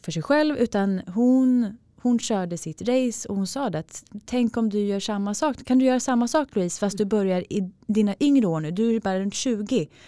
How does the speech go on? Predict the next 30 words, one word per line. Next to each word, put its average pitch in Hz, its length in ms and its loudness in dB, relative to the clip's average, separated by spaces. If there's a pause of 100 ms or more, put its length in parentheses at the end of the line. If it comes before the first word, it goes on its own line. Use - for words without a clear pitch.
(100)
Tänk 254 240 6
om 247 100 6
jag 277 100 6
hade 285 160 2
suttit 220 360 -4
där 165 120 -2
vid 170 100 -8
din 160 180 -4
stol 165 300 -6
och - 340 -8
förstått 180 380 -4
att 180 100 -6
jag 208 80 0
också - 180 -8
kan 247 120 2
påverka 180 380 0
mitt 165 180 -4
liv. 165 140 -4
Jag 196 80 -2
behöver 233 120 4
inte 220 120 0
vänta 208 460 0
tills - 180 -6
det 170 100 -4
är 160 120 -2
att 160 120 -8
jag 170 120 -2
inte 165 180 -8
längre, 156 320 -4 (500)
att 208 200 -2